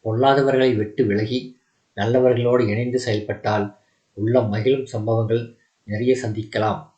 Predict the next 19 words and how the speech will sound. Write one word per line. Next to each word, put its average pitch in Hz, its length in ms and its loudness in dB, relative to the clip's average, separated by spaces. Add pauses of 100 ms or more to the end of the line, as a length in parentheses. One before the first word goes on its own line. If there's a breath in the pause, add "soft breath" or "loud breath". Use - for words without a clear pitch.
(200)
இல்லையேல் 104 640 -4 (300)
அல்லல் 120 360 -2
பட்டு - 440 -2
அதற்கு 107 360 -6
பரிகாரங்களை 110 720 -2 (200)
தேடி, 120 600 0
தேட 113 240 0
வேண்டிய 107 260 -4
சூழ்நிலை 113 380 -2
உருவாகும். 110 480 -2 (680 soft breath)
உத்தியோகத்தில் 131 720 2
உயரதிகாரிகள் 117 840 2
உங்கள் 107 280 -4
கருத்துக்களை 113 540 -8
ஏற்றுக்கொள்ள 113 600 -6
மறுப்பர். 101 540 -6 (600 soft breath)
சனியின் 113 680 -2 (160)
பார்வை 113 380 0 (100)
பலன்கள். 107 560 0